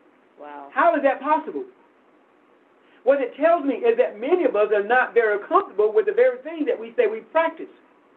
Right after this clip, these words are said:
Speaker 1: Hmm.
Speaker 2: I, I'm not gonna argue the numbers. I'm just gonna go with the numbers. Even if the numbers are half of the people who responded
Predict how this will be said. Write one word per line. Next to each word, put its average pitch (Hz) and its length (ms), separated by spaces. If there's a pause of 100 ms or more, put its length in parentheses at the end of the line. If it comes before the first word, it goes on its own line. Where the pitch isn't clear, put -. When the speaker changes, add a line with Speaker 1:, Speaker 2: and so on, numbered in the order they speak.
(220)
Speaker 1:
Hmm. 196 100 (1040)
Speaker 2:
I, 208 100
I'm 247 260
not 247 200
gonna 208 300
argue 262 320
the 254 100
numbers. 262 380 (100)
I'm 208 140
just 220 140
gonna 196 160
go 208 180
with 247 80
the 233 120
numbers. 254 360 (300)
Even 330 320
if 240 180
the 214 80
numbers 240 420
are 208 140
half 339 360 (920)
of 190 140
the 196 80
people 262 260
who 196 60
responded 196 400